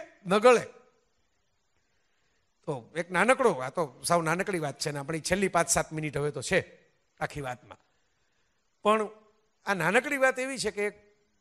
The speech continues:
દાદા અને આ બધા લોકોએ સેકન્ડ ઇનિંગ્સ રમતા હોય એ તમામ માટે, હું એમ નથી કહેતો કે આ ફેમિલી માટે કે આ વ્યક્તિ માટે, આ જરૂરી છે કે મેં ઓબ્ઝર્વેશન એવું કર્યું છે કે તમે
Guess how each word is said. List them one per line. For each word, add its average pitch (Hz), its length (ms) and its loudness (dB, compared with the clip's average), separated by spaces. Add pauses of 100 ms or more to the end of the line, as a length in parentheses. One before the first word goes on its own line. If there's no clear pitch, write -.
(120)
દાદા 190 300 4
અને 165 120 -2
આ 196 160 4
બધા 175 380 4
લોકોએ 220 400 4
સેકન્ડ 190 400 -2
ઇનિંગ્સ 190 340 -4
રમતા 170 300 -2
હોય 175 180 0
એ 175 40 -6
તમામ 165 380 -2
માટે, 104 220 -14
હું 104 160 -10
એમ 175 80 -2
નથી 339 180 -8
કહેતો 349 180 -4
કે 254 60 -4
આ 226 100 4
ફેમિલી 175 380 -4
માટે 113 300 -14 (120)
કે 185 60 -10
આ 175 140 4
વ્યક્તિ 180 340 -2
માટે, 98 240 -16 (1300)
આ 208 100 4
જરૂરી 208 380 2
છે 160 140 -6
કે 165 120 -10
મેં 190 240 0
ઓબ્ઝર્વેશન 233 640 0
એવું 226 140 0
કર્યું 202 300 -4
છે 185 100 -6
કે - 120 -14
તમે 196 280 -8